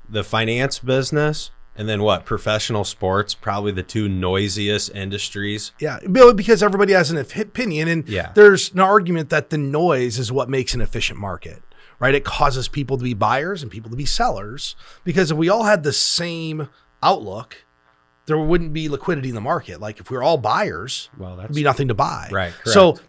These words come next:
Speaker 2: the noise creates some type of an efficient market. Um, but, but they talk about in this book how noise is an unwanted variable. And we talk about in financial planning that what do we wanna do? We wanna remove our opinion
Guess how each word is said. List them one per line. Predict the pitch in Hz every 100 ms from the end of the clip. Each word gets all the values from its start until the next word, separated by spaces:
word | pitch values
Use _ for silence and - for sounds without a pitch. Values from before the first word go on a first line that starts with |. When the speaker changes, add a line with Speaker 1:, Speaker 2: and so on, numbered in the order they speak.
| -
Speaker 2:
the |
noise | 208 202 196
creates | - 180 175 147
some | - 170
type | - 160
of | 127
an | 139
efficient | 135 - 123 110
market. | 135 180 - 110 - - - - 156
Um, | 156 131 110 - - - - - - _ _ - -
but, | 165 185 -
but | 165
they | 170
talk | 170 233
about | 240 220
in |
this | 196 147
book | 151 190
how | 151 131
noise | 120 135 185 180
is | 170
an | 156 -
unwanted | 139 175 180 151 156 - 151 113
variable. | 117 120 123 90 85 73 - -
And | - 135 131
we | 156 254
talk | - 180 147
about | 147 135 131
in | 120
financial | 139 131 127 - 123
planning | - 120 117 117 117
that | 113 113 113 - - - - -
what | 131 226
do | 240
we | 214
wanna | 185 165 127
do? | 107 104
We | 107
wanna | 151 180
remove | 170 147 147 123
our | 135 170
opinion | 170 - 147 110 101 147 185